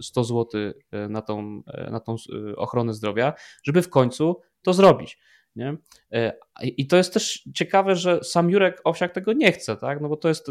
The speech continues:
ten drugi, e, słynny materiał, o, o którym ty powiedziałeś w, chyba w pierwszej swojej wypowiedzi, Bartek. To znaczy, jeśli on tysiąc sto złotych oddaje na składkę zdrowotną, to znaczy,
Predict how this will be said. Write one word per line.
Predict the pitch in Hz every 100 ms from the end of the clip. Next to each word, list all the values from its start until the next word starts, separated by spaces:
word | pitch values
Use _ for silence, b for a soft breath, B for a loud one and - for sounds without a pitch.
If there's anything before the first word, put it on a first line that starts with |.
| 127
ten | 156 147
drugi, | 156 190 160 143 127
e, | 120 120 123
słynny | - 147 139 123 120 117 95
materiał, | 120 127 - 139 123 120
o, | - 113
o | 113
którym | - 120 120 117
ty | 123
powiedziałeś | 117 120 120 113 110 - -
w, | - -
chyba | 147 143
w |
pierwszej | - 147 131
swojej | - 120 117
wypowiedzi, | 113 117 113 113 113 b b b -
Bartek. | 110 104 139 190 - _ _
To | 127
znaczy, | 139 151
jeśli | 147 - -
on | 175 170
tysiąc | 175 170 160 -
sto | -
złotych | 139 160 156 139
oddaje | 127 147 143
na | 135
składkę | - 143 - 135
zdrowotną, | 127 123 120 147 165
to | 139
znaczy, | 135 131 - 180 185